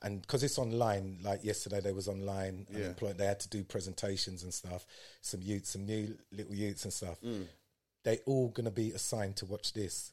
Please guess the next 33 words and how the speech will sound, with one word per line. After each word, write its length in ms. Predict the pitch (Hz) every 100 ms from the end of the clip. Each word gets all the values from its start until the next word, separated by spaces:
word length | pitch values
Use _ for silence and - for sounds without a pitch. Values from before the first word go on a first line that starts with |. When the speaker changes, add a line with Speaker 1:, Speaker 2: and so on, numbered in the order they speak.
| _
Speaker 1:
'cause 100 | -
they 100 | 117
need 160 | 131 117
to 80 | 104
Speaker 2:
Okay. 60 |
Speaker 1:
hear 60 | 107
what 140 | 101
you're 100 | - 92
saying. 440 | - 104 92 82 -
Speaker 2:
Yeah, 200 | 95 90
Speaker 1:
They 120 | 90
need 80 | 113
Speaker 2:
they 40 | 104
Speaker 1:
to 60 |
Speaker 2:
need 80 | 127
Speaker 1:
hear 120 | 117
Speaker 2:
to. 60 | 101
Speaker 1:
that. 240 | 92 85
Speaker 2:
They 100 | 107
need 120 | 135
Speaker 1:
'Cause 100 | 135 -
Speaker 2:
to, 20 |
Speaker 1:
people 240 | 160 -
Speaker 2:
man. 60 | 127
Speaker 1:
think 200 | 127 113
things 240 | - 110 104
just 160 | 101
happen 320 | 110 - 101 92
just 200 | 98 104
like 200 | 92 -
that. 120 | 110
Speaker 2:
Nah, 200 | 117 113
man. 380 | 104 92 87 92